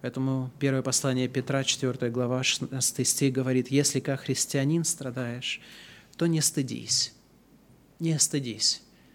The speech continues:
если ты понесешь позор как христианин, бесчестие за имя Христа, но прославляй Бога за такую участь». Потому что если Христос понес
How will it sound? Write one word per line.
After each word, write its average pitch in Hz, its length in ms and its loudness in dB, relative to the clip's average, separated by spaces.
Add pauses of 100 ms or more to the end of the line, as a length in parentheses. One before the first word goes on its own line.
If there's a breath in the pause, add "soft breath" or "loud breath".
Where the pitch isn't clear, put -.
(260 soft breath)
если 147 320 2
ты 139 220 -2
понесешь 139 640 -2
позор 151 440 0
как 135 200 -8
христианин, 139 720 0 (840)
бесчестие 135 1000 2 (260 loud breath)
за 143 200 6
имя 165 320 0
Христа, 131 600 2 (1000 soft breath)
но 139 120 2
прославляй 135 600 2
Бога 117 360 -4
за 123 160 2
такую 123 420 -6
участь». - 500 0 (1080 soft breath)
Потому 156 300 0
что - 180 2
если 165 320 4
Христос - 580 0
понес 135 480 0